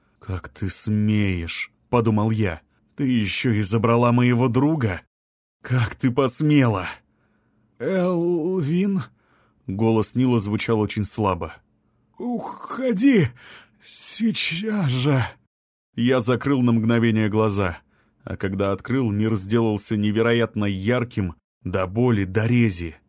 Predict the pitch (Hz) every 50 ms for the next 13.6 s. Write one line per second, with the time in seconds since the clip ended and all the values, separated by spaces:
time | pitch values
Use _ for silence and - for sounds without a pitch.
0 | _ _ _ _ _ _ - - 226 220 196 185 196 214 - - - 240 226 214
1 | 196 220 226 226 226 - 220 160 135 110 160 160 170 185 - - - _ _ _
2 | _ _ _ _ _ _ - - - 156 143 117 - - 107 107 110 110 104 110
3 | 117 131 131 120 98 92 - - 90 82 - _ _ _ _ _ - - - 262
4 | 247 214 185 - - 165 175 165 160 147 156 156 143 127 160 175 135 120 - 107
5 | 98 104 110 - _ _ _ _ - 175 185 254 247 - 277 220 180 107 104 92
6 | - _ _ _ _ - - - - - - - - 156 139 113 - - 143 156
7 | 160 160 165 170 170 165 170 165 160 - 160 151 131 110 113 143 143 151 147 156
8 | 151 156 156 156 - - - 170 165 165 165 165 - - - - _ _ _ _
9 | _ _ _ _ _ _ _ _ - 214 196 180 143 127 123 120 117 123 120 -
10 | - _ _ _ _ _ - 131 131 127 123 151 196 233 247 269 254 240 185 175
11 | 165 156 156 156 156 156 - _ _ _ _ _ _ _ - 240 240 247 214 175
12 | 180 208 202 208 - 220 208 - - - _ - 285 240 202 190 170 180 175 180
13 | 190 185 - 190 180 180 185 196 - - -